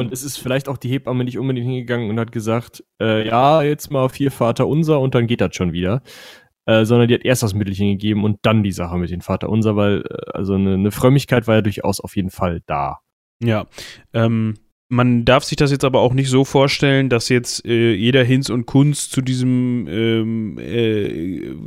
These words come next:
Speaker 2: wie hattest du eben gesagt, klerikalen
Speaker 1: Medikus, ja.
Speaker 2: Medikus gegangen ist, weil die konnten sich das im Zweifel gar nicht leisten. Äh, und andersrum hat der Medikus dann halt auch gesagt, "Was willst du denn? Geh mal weg." <laughs>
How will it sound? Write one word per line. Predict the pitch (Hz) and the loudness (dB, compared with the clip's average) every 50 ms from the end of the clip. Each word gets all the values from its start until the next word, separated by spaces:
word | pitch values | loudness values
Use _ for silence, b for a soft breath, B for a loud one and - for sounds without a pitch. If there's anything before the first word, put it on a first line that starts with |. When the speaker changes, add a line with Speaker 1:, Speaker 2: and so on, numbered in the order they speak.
| 65 67 - 135 131 - - | -14 -16 -16 -16 -16 -14 -12
Speaker 2:
wie | 123 123 123 120 123 | -8 -4 0 0 0
hattest | 127 139 - - - - | 0 0 -4 -6 -6 -4
du | 123 | -4
eben | 131 139 | -2 -2
gesagt, | 131 143 127 - | 0 -2 -2 -4
klerikalen | - - 127 127 127 123 120 - - - 131 123 123 127 127 127 131 131 131 131 127 127 127 127 127 - - - - 120 - - - B B B B B B B B B | -2 0 2 2 2 0 -2 -6 -8 -4 -2 0 2 2 2 2 0 0 -2 -2 -2 -4 -4 -4 -6 -8 -8 -8 -10 -10 -10 -12 -16 B B B B B B B B B
Speaker 1:
Medikus, | 117 117 113 110 104 101 - - 101 101 95 123 | 0 0 2 2 0 -2 -4 -2 -4 -4 0 2
ja. | 127 135 | 4 4
Speaker 2:
Medikus | 143 160 151 - - 151 151 - | 4 4 2 2 2 2 2 2
gegangen | - 139 135 135 139 147 147 | -2 0 2 2 4 4 2
ist, | 151 147 - | 2 2 2
weil | 123 117 117 | 2 2 2
die | 120 | 2
konnten | - - 135 127 117 | 2 0 0 0 0
sich | 120 120 | -2 0
das | - 123 123 | 0 0 0
im | 120 113 | -2 -4
Zweifel | - - 127 127 131 135 123 | 0 2 2 2 2 2 0
gar | 123 117 | 0 0
nicht | 120 120 113 113 | 0 2 2 2
leisten. | 117 120 135 156 - - 165 165 160 B B B B B B B B - | 4 4 2 2 0 -2 -2 -4 -4 B B B B B B B B -2
Äh, | - | 2
und | 127 127 127 127 131 127 - 123 131 127 92 | 4 4 6 6 4 2 2 0 -2 0 0
andersrum | 123 131 135 135 127 135 127 127 | 2 2 2 2 2 2 2 2
hat | 131 131 | 2 4
der | 135 123 | 2 2
Medikus | 120 127 127 123 - - 139 - | 2 2 2 2 2 2 0 2
dann | - 135 127 | 2 2 2
halt | 131 110 | 4 4
auch | 113 127 | 4 4
gesagt, | 123 120 123 117 120 | 4 4 2 4 2
"Was | 123 117 120 | 0 0 0
willst | 135 123 - - - | -4 -4 -4 -2 2
du | 147 156 165 | 4 6 6
denn? | 147 123 127 147 151 127 | 6 6 6 4 4 4
Geh | 123 123 | 4 4
mal | 127 123 127 117 110 | 6 6 4 4 4
weg." | 135 151 - - - - - | 2 0 0 -2 -8 -8 -10
<laughs> | - | -14